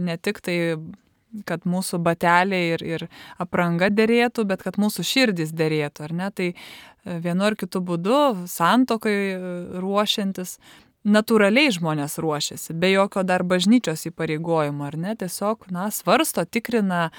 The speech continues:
savo apsisprendimą. Kaip vyksta pasiruošimas, e, kitiems sakramentams? Gal labiau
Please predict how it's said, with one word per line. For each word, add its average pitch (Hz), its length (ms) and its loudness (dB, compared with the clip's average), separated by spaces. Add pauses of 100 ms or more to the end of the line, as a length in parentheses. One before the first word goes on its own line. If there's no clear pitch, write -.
(380)
savo 185 320 0
apsisprendimą. 175 800 0 (1500)
Kaip 226 160 0
vyksta 233 280 2
pasiruošimas, 196 880 0
e, 175 400 -2 (760)
kitiems 240 480 2
sakramentams? 160 640 -4
Gal 170 300 2
labiau 185 380 -2